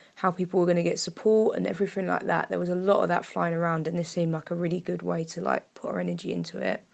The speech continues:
I think, I don't know, I've been trying to reflect on, I haven't really formulated my thoughts around this, um, but it's kind of interesting how this kind of sprung up all over the country in, you know, a matter of a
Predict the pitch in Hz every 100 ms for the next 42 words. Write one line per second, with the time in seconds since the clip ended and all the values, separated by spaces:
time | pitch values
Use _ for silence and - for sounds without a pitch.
0 | _ - 226 392 381 - - _ - -
1 | 311 359 339 226 226 294 277 311 320 302
2 | - 208 226 226 214 - - 190 180 180
3 | 208 196 185 185 170 185 180 175 175 170
4 | 170 170 165 _ _ _ _ _ _ -
5 | 202 196 - 175 - - - 165 - -
6 | - _ _ - 180 175 170 170 170 -
7 | - _ _ _ - 196 196 - 269 254
8 | 214 208 208 196 175 - 175 175 170 165
9 | 175 170 - - 180 175 165 - - 185
10 | 175 165 180 170 160 165 165 175 175 -
11 | 165 156 - - 165 160 156 - 196 165
12 | - 165 - _ _ _ _ _ _ -
13 | 190 196 175 170 160